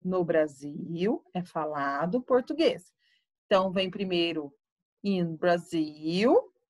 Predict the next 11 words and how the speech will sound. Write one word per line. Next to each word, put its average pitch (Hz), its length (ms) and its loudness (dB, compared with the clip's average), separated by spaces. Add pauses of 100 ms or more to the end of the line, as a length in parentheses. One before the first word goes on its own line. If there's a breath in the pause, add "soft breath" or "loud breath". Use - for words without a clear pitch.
(140)
aí 180 240 0
vem 180 240 -4
o 165 60 -6
verbo 165 320 -2
to 254 240 -4
be, 202 760 -2 (1120)
tá? 196 320 4 (340)
Como 208 240 2
aqui 196 560 -6
é 160 760 2 (460)
Brasil, 165 640 0